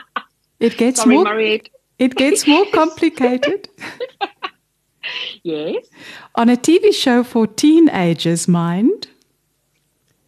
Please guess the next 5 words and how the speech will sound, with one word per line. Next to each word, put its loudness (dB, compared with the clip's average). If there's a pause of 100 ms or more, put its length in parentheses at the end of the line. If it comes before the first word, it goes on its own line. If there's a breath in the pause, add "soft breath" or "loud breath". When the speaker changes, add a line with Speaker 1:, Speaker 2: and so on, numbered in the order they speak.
(880 loud breath)
Speaker 1:
which 0 (260)
outfit -2
would -2
you 4
wear, 2